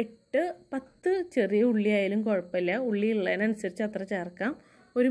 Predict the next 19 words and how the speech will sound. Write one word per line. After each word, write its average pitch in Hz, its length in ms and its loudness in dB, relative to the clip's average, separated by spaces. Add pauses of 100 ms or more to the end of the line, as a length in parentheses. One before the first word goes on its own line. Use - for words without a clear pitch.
മീഡിയം 185 400 0
സൈസ് 175 360 -2
സബോള, 175 440 -2 (840)
ഒരു 277 160 4 (280)
ഒന്നര 233 260 2 (100)
സ്പൂണ് 214 460 -2 (180)
അളവിൽ 185 380 -2 (2000)
ഇഞ്ചി 226 380 2
ചതച്ചത്, 175 500 -4 (1700)
പിന്നെ 190 360 0 (420)
കസൂരി 208 480 0 (100)
മേട്ടി, 175 340 -4 (720)
അതും 214 240 0
കൂടിയിട്ടാണ് 180 500 -2
ചെയ്യണത്. 180 340 -2 (220)
ആദ്യം 214 300 2
പാൻ, 208 260 2 (220)
ആ - 20 0 (180)
വറുത്ത് 214 300 -4